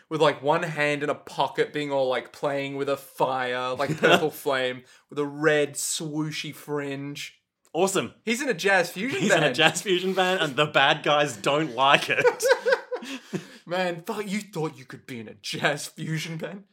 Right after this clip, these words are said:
Speaker 1: Hey, Liam.
Speaker 2: Hey.
Speaker 1: You know who I would like to believe is not in a jazz fusion band? Our patron for this week.
Speaker 2: Who's our patron for this week? And what are you gonna do if they let us know they are, in fact, in a jazz fusion
Speaker 1: Well,
Speaker 2: band?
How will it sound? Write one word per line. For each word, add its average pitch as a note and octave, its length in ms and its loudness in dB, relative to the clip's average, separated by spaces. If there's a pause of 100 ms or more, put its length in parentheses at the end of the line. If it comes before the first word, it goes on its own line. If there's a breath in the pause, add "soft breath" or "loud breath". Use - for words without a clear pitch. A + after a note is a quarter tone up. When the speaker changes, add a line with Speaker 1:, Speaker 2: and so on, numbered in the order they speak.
(240)
Speaker 1:
Hey, A3 80 -2
Liam. F#3 360 -2 (180)
Speaker 2:
Hey. D#3 380 0
Speaker 1:
You B3+ 100 -6
know D#4+ 160 -2
who C4+ 160 0
I G#3 160 0
would E3+ 260 -6
like D#3+ 260 -4
to F3 100 -4
believe C#3+ 360 -2
is C3 100 -12
not C#3 400 -2
in F3+ 120 -4
a F3 100 -4
jazz F#3 400 0
fusion G3+ 320 -8
band? G#3 380 -6 (260)
Our C4+ 160 -2
patron A#3 680 -6
for D#3 120 -4
this C3+ 240 -8
week. B2 280 -10
Speaker 2:
Who's A3 180 -4
our G#3+ 120 -2
patron G#3+ 420 -10
for D#3 100 -6
this C#3 200 -2
week? B2+ 180 -4
And D3+ 120 0
what F#3 160 4
are F#3 60 -2
you F#3 80 -6
gonna E3+ 220 0
do D3 340 -2 (220 loud breath)
if D3 120 -12
they D#3+ 120 0
let D3+ 160 0
us D3+ 100 -4
know D#3 140 0
they D3+ 160 6
are, D3 320 4
in C3 80 -6
fact, B2+ 420 -4
in C3+ 80 -4
a B2 160 -2
jazz A#2+ 340 2
fusion B2 360 -8
Speaker 1:
Well, F3+ 240 6
Speaker 2:
band? - 260 -4